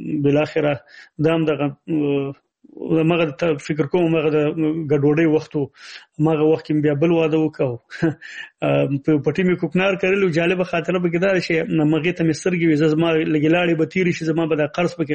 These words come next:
خلاص شي، د دې ودونو هم قرضدار یم او د مړو او د <laughs> ژوندیو. هغه چې کله دا د قرضې لنډمهاله اداره راغله او، آه، د هغې وسلوال راغله، لا دومره منظم او منسجم هم نه و. او زما یو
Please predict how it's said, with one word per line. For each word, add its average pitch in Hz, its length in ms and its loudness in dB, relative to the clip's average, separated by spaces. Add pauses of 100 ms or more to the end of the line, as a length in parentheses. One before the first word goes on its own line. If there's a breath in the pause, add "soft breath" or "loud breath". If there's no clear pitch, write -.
خلاص 180 220 0
شي، 156 160 -4 (680 loud breath)
د 143 40 -2
دې 147 80 4
ودونو 151 320 4
هم 180 60 2
قرضدار 165 440 0
یم 156 140 0
او 151 80 0
د 143 60 0
مړو 156 320 2 (240)
او 139 280 -4
د 135 100 -4 (140)
<laughs> 143 180 0
ژوندیو. 147 440 2 (760 loud breath)
هغه 180 440 2
چې 175 200 -8
کله 190 160 0
دا 175 160 0 (560)
د 147 80 -2
قرضې 147 400 0
لنډمهاله 165 460 0
اداره 160 440 0
راغله 175 340 0
او، 147 120 2
آه، 139 560 -8 (260)
د 139 40 -6
هغې 139 180 2
وسلوال 156 520 2
راغله، 160 280 -2
لا 139 180 -4
دومره 156 300 0
منظم 151 600 0
او 170 60 2
منسجم 160 440 0
هم 175 140 0
نه 156 80 2
و. 135 100 -2 (680 soft breath)
او 151 60 -2
زما 156 540 0
یو 156 260 0